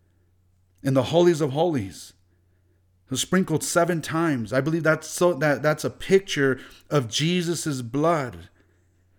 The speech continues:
flowing through seven different areas of his body where he was wounded for our transgressions. And that temple, that the holies of holies, the tabernacle, was cleansed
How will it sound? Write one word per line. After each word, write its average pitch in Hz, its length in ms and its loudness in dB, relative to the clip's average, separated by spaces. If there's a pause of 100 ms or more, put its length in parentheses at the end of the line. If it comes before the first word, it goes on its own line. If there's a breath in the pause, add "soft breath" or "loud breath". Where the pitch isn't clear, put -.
(220)
flowing 165 600 2
through 123 180 -4
seven 160 480 -2
different 143 640 -2
areas 147 400 2
of 123 80 -2
his 127 220 -4
body 143 340 0
where 120 160 -2
he 123 160 -2
was 123 180 -4
wounded 113 480 -2
for - 200 -4
our 120 100 2
transgressions. 113 920 -8 (1900 soft breath)
And 143 220 2
that - 480 0
temple, 165 420 2
that 135 260 2
the 135 140 4
holies 180 380 6
of 143 100 0
holies, 160 360 2
the 135 60 -2
tabernacle, 151 640 0
was 123 180 -2
cleansed 160 840 -4